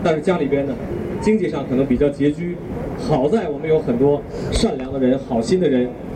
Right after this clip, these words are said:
我相信世界华人冠军俱乐部很多人都不是大连人，但受穆总的感召，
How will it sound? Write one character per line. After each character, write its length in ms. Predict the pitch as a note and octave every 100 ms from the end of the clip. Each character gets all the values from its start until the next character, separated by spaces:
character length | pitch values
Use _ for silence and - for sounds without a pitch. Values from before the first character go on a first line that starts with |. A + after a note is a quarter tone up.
| - -
我 60 | C3+
相 160 | F#3+ A3
信 120 | G3
世 140 | G#3+
界 80 | F#3+
华 160 | E3+ D#3+
人 120 | F3+
冠 140 | F#3 F3
军 120 | F3+
俱 100 | F3+
乐 80 | E3
部 200 | E3 C#3
很 180 | D3 B2
多 120 | E3+
人 120 | D#3
都 80 | E3
不 140 | - C#3+
是 120 | F3+
大 160 | D#3+ B2+
连 120 | C3
人， 180 | A#2 A2+ - - D3+
但 140 | D#3
受 160 | F#3 E3+
穆 160 | F3+
总 180 | C#3 A#2
的 120 | B2+
感 220 | C3 A2+ G#2+
召， 220 | D3